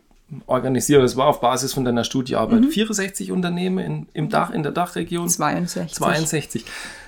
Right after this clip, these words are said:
Speaker 1: Die haben immer irgendetwas gemacht, das sie abhebt von der breiten Masse aus dem Druck heraus, weil sie ein Problem hatte oder weil sie einfach gesagt haben, das muss auch anders gehen.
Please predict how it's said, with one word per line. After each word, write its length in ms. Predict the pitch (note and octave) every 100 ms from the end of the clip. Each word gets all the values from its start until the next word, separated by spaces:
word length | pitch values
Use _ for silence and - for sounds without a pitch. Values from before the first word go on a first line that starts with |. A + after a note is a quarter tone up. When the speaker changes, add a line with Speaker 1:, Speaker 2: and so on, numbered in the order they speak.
| - - _ - -
Speaker 1:
Die 160 | D3+
haben 320 | E3 E3 F3 - _
immer 340 | - F#3+ A3 G3+
irgendetwas 840 | F3+ G3+ G3+ - - - E3+ -
gemacht, 560 | E3+ E3 B2+ E3+ - C3+
das 100 | B2+
sie 140 | C#3
abhebt 640 | A#2+ A#2+ - D#3 D#3+ D#3 -
von 180 | C#3+ C3
der 100 | B2+
breiten 360 | A#2+ B2 B2
Masse 560 | A#2 A2+ - A3+ B3+ A#3 _ _ _ -
aus 280 | A#2+ B2 -
dem 160 | B2
Druck 320 | - C3 -
heraus, 560 | F3 E3+ - F#3+ G#3 -
weil 160 | B2 A#2+
sie 100 | C3
ein 80 |
Problem 520 | - A#2+ A#2 A#2 D3 E3
hatte 260 | F#3 G#3
oder 240 | - C#3+ C3+
weil 180 | C3
sie 120 | - -
einfach 360 | A#2+ A#2+ D#3
gesagt 380 | - - C#3+ -
haben, 180 | C#3+ C#3
das 100 | B2
muss 180 | C#3+ C3+
auch 180 | C#3 -
anders 420 | A2+ A#2 A2+ -
gehen. 220 | A#2+